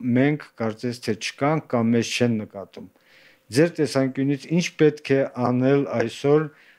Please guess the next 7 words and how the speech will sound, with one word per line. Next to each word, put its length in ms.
Արցախի 640
ժողովրդի 800
և 320
ձևավորած 760
պետական 640
կառույցների 960
կողմից, 640